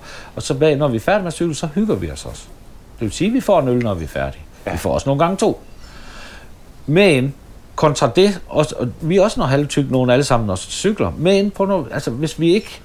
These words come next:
Speaker 1: altså, hvis vi ikke gør noget, så var det blevet meget værre.
Speaker 2: Og så handler det jo ikke kun om vægt. Det, det sagde
Speaker 1: Nej,
Speaker 2: du lige
Speaker 1: det,
Speaker 2: før,
Speaker 1: det,
Speaker 2: det,
Speaker 1: det handler
Speaker 2: det
Speaker 1: ikke kun
Speaker 2: handler
Speaker 1: om
Speaker 2: også
Speaker 1: vægt.
Speaker 2: om kredsløb
Speaker 1: Altså, har du
Speaker 2: og
Speaker 1: det godt?
Speaker 2: kondition
Speaker 1: Jamen, har du
Speaker 2: og
Speaker 1: det godt?
Speaker 2: Ja.
Speaker 1: Kan du mærke, er,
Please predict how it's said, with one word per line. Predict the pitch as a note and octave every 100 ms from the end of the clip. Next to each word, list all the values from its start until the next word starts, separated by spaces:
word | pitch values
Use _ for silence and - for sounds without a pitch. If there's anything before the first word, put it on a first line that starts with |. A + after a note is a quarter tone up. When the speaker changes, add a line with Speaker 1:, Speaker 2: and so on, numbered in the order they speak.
| -
Speaker 1:
altså, | - - - - - - - - -
hvis | D3 -
vi | F3
ikke | A#3
gør | - C3
noget, | A2+ F2 F2 - - - - - - - -
så | - E3+
var |
det | D#3+
blevet | D3+ D#3+
meget | F3 A3+ F3
værre. | E2+ D#2+ B1 - - - - - - - - - - -
Speaker 2:
Og |
så | B2+
handler | B2+ D3 D#3+
det | A2
jo |
ikke | C3 -
kun | A2+ A2
om | F#2
vægt. | F#2 - -
Det, | B2 G#2+
det | A3+
sagde | D3+
Speaker 1:
Nej, | F#3+ C4
Speaker 2:
du |
lige |
Speaker 1:
det, | A#3
Speaker 2:
før, | G#3
Speaker 1:
det, | A#3
Speaker 2:
det, | -
Speaker 1:
det | G3+
handler | G3+ C#4
Speaker 2:
det | A#3+
Speaker 1:
ikke | C4
kun |
Speaker 2:
handler | C#4
Speaker 1:
om | A#3
Speaker 2:
også | G3+
Speaker 1:
vægt. | A2
Speaker 2:
om | G2
kredsløb | - A#2+ B2+ G#2+
Speaker 1:
Altså, | G#2
har | - G#2 F#2
du |
Speaker 2:
og | F2+
Speaker 1:
det | F2+
godt? | B3+
Speaker 2:
kondition | A#2 G2 F#2+ - B2 A#2+ E2+ -
Speaker 1:
Jamen, | F3
har | A3 C#4+
du | D#3+
Speaker 2:
og |
Speaker 1:
det | C#3
godt? | D#3 F3 - - -
Speaker 2:
Ja. |
Speaker 1:
Kan | G#3+
du | G3+
mærke, | G#3 A3+ -
er, | - D#3 G#2+